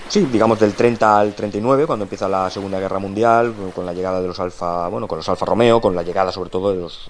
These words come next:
de los alemanes, Auto Union y, y Mercedes, sino como uno de los más grandes de toda la historia del automovilismo. Son tres campeonatos de Europa, eh, oficiales, porque eran campeonatos sancionados por la, bueno, lo que entonces era la, la fia, que se, tenía otro nombre, evidentemente,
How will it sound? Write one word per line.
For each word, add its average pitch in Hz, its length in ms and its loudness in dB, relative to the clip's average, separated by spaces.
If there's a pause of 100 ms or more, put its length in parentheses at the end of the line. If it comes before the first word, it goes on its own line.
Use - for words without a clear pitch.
de 82 80 -12
los 87 180 -14
alemanes, 104 440 -2
Auto 82 240 -10
Union 90 300 -6
y, 85 220 -12
y 90 40 -12
Mercedes, 123 460 0 (520)
sino 160 320 4
como 123 400 6
uno 143 180 0
de 208 80 0
los 117 140 0
más 117 160 -2
grandes 127 320 -2
de 104 80 0
toda 131 260 2
la 113 60 0
historia 104 280 -4
del 123 120 0
automovilismo. 95 680 -4
Son 107 160 -8
tres 120 220 -2
campeonatos 107 500 0
de 104 80 -4
Europa, 95 400 0 (520)
eh, 87 100 -4
oficiales, 110 480 2
porque 92 200 -6
eran 98 140 -4
campeonatos 98 680 -2 (300)
sancionados 104 680 0
por 98 220 0
la, 90 760 -4 (300)
bueno, 110 260 0
lo 92 80 2
que 101 80 -2
entonces 104 380 2
era 92 160 -2
la, 90 280 -4
la 92 160 -8
fia, 92 400 -4
que 85 120 -12
se, 82 300 -10
tenía 87 220 -8
otro 87 160 -4
nombre, 104 280 2
evidentemente, 98 600 -4